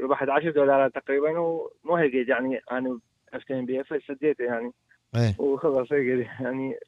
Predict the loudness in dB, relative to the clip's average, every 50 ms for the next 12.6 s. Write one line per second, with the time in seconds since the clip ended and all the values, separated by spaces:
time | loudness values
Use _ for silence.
0 | _ _ 2 6 8 8 8 8 6 4 2 0 2 4 6 6 6 4 4 2
1 | 0 -2 -2 -2 -4 -4 -4 -4 -4 -4 -4 -4 -4 -6 -6 -8 -8 -8 -8 -8
2 | -6 -6 -4 -2 -2 -2 -2 -2 -2 -2 -6 -10 _ _ _ _ 2 4 6 6
3 | 6 6 6 6 4 4 4 2 -4 _ -20 -20 _ 4 6 6 6 6 4 4
4 | 6 8 8 8 8 8 4 4 6 6 4 4 2 -2 2 4 4 6 6 6
5 | 4 4 4 2 4 4 4 2 2 0 -4 -4 0 0 2 2 0 0 -2 -4
6 | -6 -6 -6 -6 -8 -6 -6 -4 -4 -4 -4 -4 -2 -2 -2 0 0 0 -2 -2
7 | -4 -6 -8 -12 _ _ _ _ _ _ -8 -8 -6 -6 -8 _ -12 -8 -4 0
8 | 0 2 4 4 6 6 8 8 6 6 6 6 6 6 8 6 6 6 6 6
9 | 6 4 4 2 2 2 2 4 4 4 4 4 6 6 6 6 6 4 2 2
10 | 2 0 0 -2 0 0 0 0 0 0 2 2 4 4 6 6 4 4 4 4
11 | 2 2 2 2 2 2 0 0 0 0 -2 -4 -4 -2 0 2 4 6 6 4
12 | 2 0 0 -2 -4 -2 0 0 -2 -2 -2